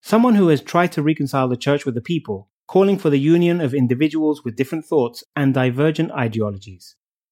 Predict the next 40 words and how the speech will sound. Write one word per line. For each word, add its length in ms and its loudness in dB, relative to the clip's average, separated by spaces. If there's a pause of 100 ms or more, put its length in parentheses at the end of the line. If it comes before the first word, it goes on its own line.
(300)
traveling 400 2
around 240 2
the 80 4
world 240 4
to 80 -2
change 320 2
the 80 -2
current 340 -2
image 240 0
of 140 -10
the 60 -6
congregation 680 -2
of 100 -8
which 180 -4
he 120 0
is 100 0
the 80 -4
highest 480 0
representative, 640 -4 (580)
the 60 -20
Catholic 400 -2
Church. 460 -8 (1900)
Although 280 4
the 100 4
Vicar 360 2
of 120 0
Jesus 260 -2
Christ 360 -2
has 120 -14
won 200 2
the 40 2
sympathy 400 -2
of 80 -2
many 240 2
people 240 -4
for 180 -12
his 180 -6
humility 560 0
and 100 -2
eloquence, 560 -2